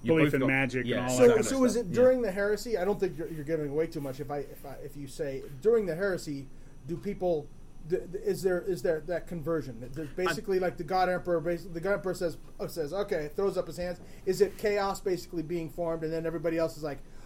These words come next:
Speaker 3: "Oh, well, chaos is going that way. We obs-, we observe the God Emperor, the people that are left in the Imperium."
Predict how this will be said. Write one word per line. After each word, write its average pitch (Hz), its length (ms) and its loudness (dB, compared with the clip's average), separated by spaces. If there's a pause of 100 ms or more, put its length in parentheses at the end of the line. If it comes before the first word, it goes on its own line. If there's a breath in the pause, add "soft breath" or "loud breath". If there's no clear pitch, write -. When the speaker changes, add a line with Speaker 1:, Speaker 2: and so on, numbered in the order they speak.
(160 loud breath)
Speaker 3:
"Oh, 233 140 6
well, 185 160 2
chaos 233 380 4
is 180 60 -8
going 196 180 2
that 202 200 0
way. 185 200 -2 (260 loud breath)
We 208 160 4
obs-, 175 160 -2
we 202 240 -4
observe 175 420 0
the 160 60 -4
God 165 240 2
Emperor, 139 360 -6 (120)
the 156 60 -10
people 175 280 -6
that 151 100 -2
are 147 120 -2
left 151 240 -6
in 151 60 -8
the 147 80 -6
Imperium." 147 380 -8